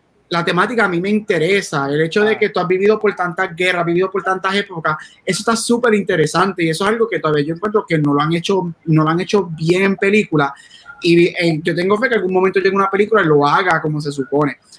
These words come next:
Speaker 1: So, me gustaría que jueguen eso. Again, yo no he leído los cómics, yo no sé si los cómics son más en el, más contemporáneos o más con lo que pasó en el pasado, pero hoy en día sabemos que tú le pones el nombre de un cómic y no necesariamente tienes que seguir nada de los cómics en las movies.
Speaker 2: Sí.
Speaker 1: So,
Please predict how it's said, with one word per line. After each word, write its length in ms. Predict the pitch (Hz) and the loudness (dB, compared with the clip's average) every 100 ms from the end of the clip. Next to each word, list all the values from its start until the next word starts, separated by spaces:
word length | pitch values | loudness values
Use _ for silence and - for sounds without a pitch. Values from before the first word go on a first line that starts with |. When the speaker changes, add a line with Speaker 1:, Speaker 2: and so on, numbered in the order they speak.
| _ | _
Speaker 1:
So, 240 | - 180 180 | -4 0 2
me 120 | 180 | 2
gustaría 580 | 180 175 180 165 202 240 | 0 2 0 2 2 2
que 60 | 214 | 2
jueguen 340 | 180 196 185 | 2 0 0
eso. 260 | 175 170 156 | -2 -2 -2
Again, 260 | 165 190 | 0 0
yo 140 | 160 170 | 0 0
no 100 | 180 | 0
he 40 | |
leído 260 | 196 202 196 | 2 2 2
los 140 | 196 | 0
cómics, 440 | - 196 190 165 - | -4 -2 -2 -4 -4
yo 140 | 160 | 0
no 100 | 165 | 0
sé 220 | 165 190 | 0 -2
si 160 | 175 185 | 0 -2
los 140 | 170 | -2
cómics 320 | - 175 165 | -2 -4 -4
son 280 | - 170 165 - _ - | -2 0 0 -4 _ -4
más 180 | 156 165 | 0 2
en 80 | |
el, 140 | 175 165 _ | 0 -4 _
más 180 | 165 156 | -4 -2
contemporáneos 760 | 185 165 170 156 160 185 185 180 | -4 -4 -2 0 2 2 2 0
o 60 | |
más 180 | 156 160 | 0 -2
con 140 | 175 | 0
lo 80 | 170 | -2
que 80 | 165 | -2
pasó 180 | 165 160 | -6 -4
en 60 | 160 | -4
el 40 | |
pasado, 520 | 151 143 214 226 175 - _ _ | -4 -2 0 2 0 -6 _ _
pero 200 | 185 185 | 2 4
hoy 100 | 196 | 4
en 80 | 214 | 4
día 120 | 214 | 2
sabemos 440 | 214 214 233 214 | 2 4 4 2
que 240 | - 160 - _ _ - - _ | 0 -2 -4 _ _ -20 -20 _
tú 80 | 175 | -2
le 80 | 170 | 0
pones 220 | 208 202 | 2 2
el 100 | 175 | 2
nombre 240 | 180 196 | 2 2
de 60 | 208 | 4
un 120 | 208 | 2
cómic 280 | 208 220 202 | 2 2 2
y 40 | |
no 100 | 170 | 0
necesariamente 360 | 165 175 175 175 | -2 -2 -2 -2
tienes 140 | 170 | -4
que 80 | 165 | -4
seguir 240 | 170 165 160 | -2 0 0
nada 200 | 156 151 | 0 -2
de 60 | |
los 120 | 156 | -4
cómics 340 | - 208 180 165 | -2 -2 -2 -4
en 80 | 165 | -4
las 100 | 170 | -2
movies. 460 | 208 180 147 - _ _ _ | 0 2 0 -4 _ _ _
Speaker 2:
Sí. 200 | 165 151 | -6 -6
Speaker 1:
So, 500 | 139 165 156 147 143 | -2 0 2 2 -2